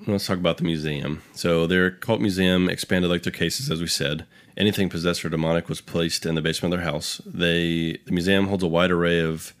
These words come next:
items like an alleged vampire coffin or a child's tombstone used as a satanic, satanic altar.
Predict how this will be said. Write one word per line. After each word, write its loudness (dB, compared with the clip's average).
items 0
like 0
an -2
alleged 0
vampire 2
coffin 0
or 0
a -4
child's 0
tombstone 0
used 0
as -4
a -2
satanic, -4
satanic 0
altar. -4